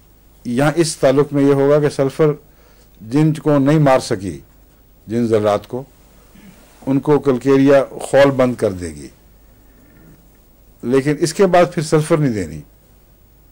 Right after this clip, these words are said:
फिर लाइकोपोडियम देनी है। लाइकोपोडियम देकर फिर अगर आप सल्फर देंगे, तो कैलकेरिया के इस असर को मिटाती नहीं। क्या वजह है, ये मुझे समझ नहीं आई,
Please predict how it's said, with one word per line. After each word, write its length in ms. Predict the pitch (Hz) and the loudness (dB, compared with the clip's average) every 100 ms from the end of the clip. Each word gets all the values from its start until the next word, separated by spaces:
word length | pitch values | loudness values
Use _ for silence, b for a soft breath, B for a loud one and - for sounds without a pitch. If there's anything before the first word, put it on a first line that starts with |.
| _ _ _ _ _ _ _ _ _ _ _ | _ _ _ _ _ _ _ _ _ _ _
फिर 160 | 151 139 | 0 2
लाइकोपोडियम 760 | 127 147 185 160 151 143 127 | 2 2 0 2 2 2 0
देनी 300 | 104 90 80 | -2 -4 -10
है। 180 | 69 64 _ _ _ _ _ _ _ _ _ _ _ _ - | -16 -20 _ _ _ _ _ _ _ _ _ _ _ _ -10
लाइकोपोडियम 760 | 104 123 127 175 170 170 170 151 | -2 -2 0 0 0 0 0 2
देकर 320 | 151 165 156 | 2 2 0
फिर 200 | 185 190 | 0 2
अगर 200 | 170 160 | 2 2
आप 100 | 151 | 2
सल्फर 380 | - 135 - 127 | -2 -4 -4 -4
देंगे, 360 | 123 117 107 147 _ b b b b b b b _ - | -2 -2 -4 -8 _ b b b b b b b _ -8
तो 300 | 120 117 - - - | -4 -4 -8 -20 -4
कैलकेरिया 580 | 123 117 139 147 165 180 | -2 0 2 4 4 2
के 120 | 165 | 0
इस 240 | 165 151 156 | -6 -2 -2
असर 200 | 151 143 | -2 -2
को 200 | 147 127 | 0 0
मिटाती 420 | 117 110 - 101 | -2 -4 -4 -8
नहीं। 220 | 78 67 _ _ _ _ _ _ _ _ _ _ _ _ _ _ _ _ _ _ | -10 -16 _ _ _ _ _ _ _ _ _ _ _ _ _ _ _ _ _ _
क्या 140 | 135 151 | 2 2
वजह 280 | 160 156 | 4 2
है, 360 | 156 160 - 113 | 2 0 -2 -4
ये 160 | 127 123 | -2 -2
मुझे 280 | 123 127 | -2 -4
समझ 280 | 120 131 139 | -6 -6 -4
नहीं 140 | 135 123 | -2 -2
आई, 280 | 123 143 | -4 -4